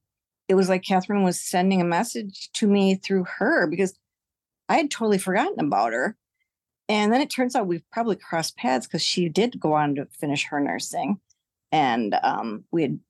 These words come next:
you know, maybe worked in the same places or kinda had some common things. So that was weird how I thought I was texting my friend Marie, and turns out I was fr-,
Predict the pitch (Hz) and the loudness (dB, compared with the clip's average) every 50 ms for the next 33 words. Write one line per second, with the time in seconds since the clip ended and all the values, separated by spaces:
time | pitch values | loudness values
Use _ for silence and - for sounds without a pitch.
0 | _ - 151 120 120 139 143 135 139 - 160 156 156 - - 151 120 156 - - | _ -4 -2 0 0 0 0 0 -2 -2 -2 -2 -2 -2 -2 -2 -2 -2 -2 -4
1 | 160 151 147 - - - 165 143 - - - 151 151 147 - 147 135 123 90 87 | -4 -4 -4 -6 -4 -4 -2 -2 -2 -2 -4 -4 -4 -4 -4 -4 -4 -6 -6 -10
2 | _ _ _ _ _ _ _ _ _ _ _ _ _ _ _ _ _ _ _ - | _ _ _ _ _ _ _ _ _ _ _ _ _ _ _ _ _ _ _ -8
3 | - - 180 170 160 - - 180 - _ _ _ - 156 160 151 143 - - - | -2 0 0 2 2 2 0 -2 -6 _ _ _ -8 -4 -4 -2 -2 -4 -4 -2
4 | 135 131 98 - - _ _ _ - - - 165 165 170 156 139 131 - - 190 | -2 -2 -4 -6 -10 _ _ _ -10 -4 -2 0 0 2 0 0 -2 0 0 0
5 | 202 185 151 - - - - - - - - _ - - - 214 196 196 - - | 2 2 -2 -4 -6 -12 -20 -20 -20 -20 -20 _ -10 -2 2 2 2 2 2 -2
6 | _ _ _ _ - 190 190 - 233 247 220 208 - - - 165 175 185 190 185 | _ _ _ _ 0 0 2 4 2 2 2 0 -4 -6 -2 0 2 4 4 4
7 | 156 143 - - - 151 160 170 190 190 214 208 202 196 185 185 185 - 190 170 | 4 2 0 0 2 2 4 4 2 2 0 -2 0 0 0 0 -2 -4 -6 -6
8 | - - - 170 165 156 156 156 170 196 - - 175 170 165 165 160 156 156 147 | -6 -6 -4 -2 0 0 2 2 0 0 -2 -2 -2 -2 0 0 -2 0 0 0
9 | 143 143 143 - _ _ _ _ _ - - - - - 185 180 - 175 160 147 | -2 -2 -4 -6 _ _ _ _ _ -10 -8 -8 -2 -2 -2 0 2 0 0 2
10 | - 156 151 147 - - - 156 | 0 0 -2 -2 -2 -4 -6 -6